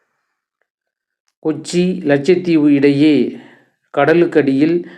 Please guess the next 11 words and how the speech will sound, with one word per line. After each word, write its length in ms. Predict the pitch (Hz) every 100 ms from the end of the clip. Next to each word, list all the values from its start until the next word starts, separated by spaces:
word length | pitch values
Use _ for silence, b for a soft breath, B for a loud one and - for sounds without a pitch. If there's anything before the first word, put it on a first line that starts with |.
| B
கண்ணாடி 520 | - 147 165 170 165
இழை 580 | 151 143 151 127 110 -
கேபிள் 440 | - 156 151 165 156
இணைப்பு 360 | 143 143 139
திட்டத்தினை 760 | 139 127 139 - 139 151 120 - B B -
பிரதமர் 440 | 147 151 151 143
தொடங்கி 280 | 143 139 151
வைத்துள்ளார். 600 | 143 135 131 131 127 120 B B B
கட்மாட் 540 | 139 139 165 165 143 143
பகுதியில் 400 | 143 135 143 156
உருவாக்கப்பட்ட 1000 | 139 147 147 147 139 120 143 135 104